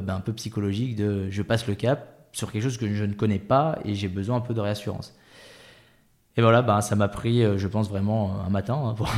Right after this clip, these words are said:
pour tout le dire. Je fais, ouais, j'ai vraiment besoin de faire ça. Donc, euh,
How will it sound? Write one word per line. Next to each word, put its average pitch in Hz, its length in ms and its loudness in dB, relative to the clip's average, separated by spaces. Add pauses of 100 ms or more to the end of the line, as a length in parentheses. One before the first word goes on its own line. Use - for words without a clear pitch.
(120)
pour 110 120 -4
tout 110 80 -4
le 101 80 -2
dire. 135 160 2
Je - 80 -4
fais, 92 120 -6
ouais, 90 260 -6
j'ai 90 140 -8
vraiment 117 260 2
besoin 117 300 2
de 104 140 2
faire 95 220 -6
ça. 139 220 0
Donc, 107 260 -2
euh, 98 100 -2